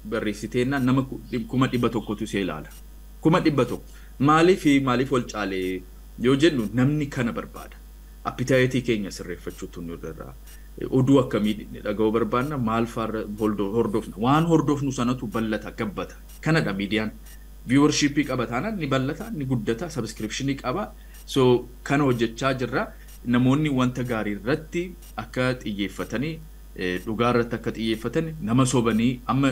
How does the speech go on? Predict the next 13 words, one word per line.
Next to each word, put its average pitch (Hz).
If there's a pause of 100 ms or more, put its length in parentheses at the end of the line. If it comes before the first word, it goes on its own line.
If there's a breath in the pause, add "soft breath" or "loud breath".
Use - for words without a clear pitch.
(120)
amma 139
yoonaatti 143
egaa 90 (180)
jiru 123
miidiyaaleen 95
sobaan 101 (100)
waggaa 101
sadii 120
afur 107
kana 107
keessatti 156
soba 147
malee 147